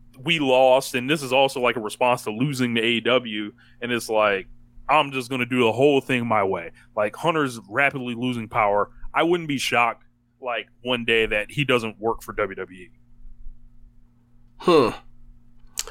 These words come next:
Speaker 2: Never really thought it would go that far. Um, what, what I will say is, like,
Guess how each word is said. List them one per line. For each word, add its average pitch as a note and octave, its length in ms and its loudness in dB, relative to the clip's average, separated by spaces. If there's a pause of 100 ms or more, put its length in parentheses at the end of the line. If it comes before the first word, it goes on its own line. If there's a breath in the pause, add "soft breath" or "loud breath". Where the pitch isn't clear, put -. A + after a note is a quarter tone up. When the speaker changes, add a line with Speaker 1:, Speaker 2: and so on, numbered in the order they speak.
(240 loud breath)
Speaker 2:
Never F3+ 200 2
really D#3+ 160 4
thought D3+ 240 4
it C#3+ 40 2
would C3 120 4
go C3 160 2
that C3 160 4
far. C3 400 4 (580 soft breath)
Um, A#2+ 720 4 (160)
what, D3+ 340 2
what F3 200 4
I F3 140 6
will D#3+ 220 2
say D3 340 6
is, C3+ 280 4
like, A#2+ 420 2